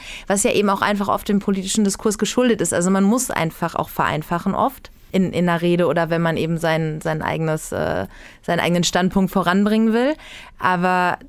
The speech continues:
die Mühe wollen wir uns dann eben machen, dass wir sagen, okay, wir zeigen halt die, das komplette Bild, zeigen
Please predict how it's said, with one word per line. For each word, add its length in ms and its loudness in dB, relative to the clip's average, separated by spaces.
die 80 4
Mühe 260 4
wollen 200 4
wir 100 4
uns 140 0
dann 140 0
eben 180 4
machen, 240 2
dass 140 -2
wir 80 0
sagen, 260 2
okay, 260 0
wir 80 2
zeigen 420 2
halt 340 0
die, 100 0
das 200 -4
komplette 420 0
Bild, 400 0
zeigen 300 0